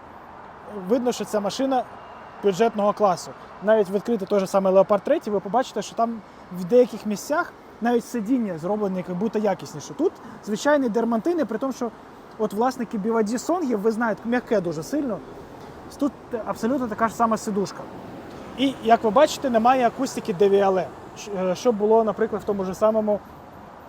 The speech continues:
Леопарду третьому, да і, в принципі, у всіх Леопардах. Але замість цього є акустика, е, D-Sound. Така ж сама акустика зараз стоїть у B Y D Tango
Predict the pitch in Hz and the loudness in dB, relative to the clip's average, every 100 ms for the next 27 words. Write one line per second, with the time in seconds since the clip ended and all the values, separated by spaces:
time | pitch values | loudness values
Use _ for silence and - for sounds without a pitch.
0 | 202 196 185 240 208 208 262 262 214 185 | 0 2 6 4 4 0 0 0 -2 0
1 | 214 190 156 226 220 - 190 185 226 208 | 0 0 -2 0 0 -2 -2 -2 -4 0
2 | 220 - 190 131 - - - - 196 240 | 0 2 0 -2 -12 -18 -20 -8 2 4
3 | 240 262 254 - 370 285 226 233 277 226 | 6 4 0 -2 0 2 4 6 6 4
4 | 196 277 - 262 247 240 - - - - | -4 -4 -2 2 6 6 4 -12 -18 -20
5 | - - 190 190 180 - - 185 254 - | -20 -6 -2 -2 -4 -14 -12 -4 -2 0
6 | 196 135 - - - - - 196 247 240 | 0 -2 -12 -20 -20 -20 -10 -2 0 0
7 | 233 214 202 277 254 214 190 214 202 - | -2 -2 -2 -4 -4 -2 4 4 2 -2
8 | 202 233 - 190 180 196 196 185 - 247 | -2 -2 -4 -6 -2 0 0 -2 0 0
9 | 294 277 | 0 -4